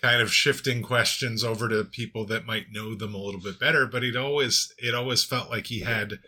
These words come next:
a lot of answers for a lot of different things, and, and I just, I, I don't know if we're going to get that again, and, and, you know, it's,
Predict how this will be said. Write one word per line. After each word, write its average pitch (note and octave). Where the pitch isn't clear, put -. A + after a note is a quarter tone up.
a A#2
lot B2
of A#2+
answers B2+
for -
a G#2
lot A2
of G#2
different G#2
things, F#2+
and, F#2
and G#2
I A2
just, A2
I, G#2
I G#2
don't A#2
know B2
if -
we're A#2+
going B2
to A#2+
get D3+
that -
again, F2
and, G2
and, F#2+
you A2
know, F#2
it's, -